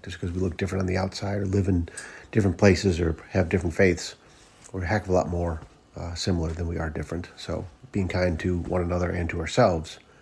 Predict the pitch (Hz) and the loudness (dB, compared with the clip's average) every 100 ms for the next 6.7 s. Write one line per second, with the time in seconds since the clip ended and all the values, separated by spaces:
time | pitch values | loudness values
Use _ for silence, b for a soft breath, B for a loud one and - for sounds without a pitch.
0 | B B B - 80 78 92 95 92 82 | B B B -8 -6 -2 2 2 2 0
1 | 82 80 - - - - - - 151 104 | -2 -4 -6 -6 -6 -10 -10 0 0 0
2 | 78 85 80 76 71 67 _ _ _ _ | -2 -4 -4 -4 -4 -4 _ _ _ _
3 | 101 95 113 117 - B B B B B | -6 0 0 0 -10 B B B B B
4 | - - - 123 113 92 87 - 104 92 | 2 4 6 4 6 4 2 2 4 2
5 | 82 90 82 85 80 82 107 95 87 87 | 0 -2 -2 -2 -4 -4 -2 0 2 2
6 | 85 - 80 82 82 82 82 | 2 -2 -6 -4 -4 -4 -6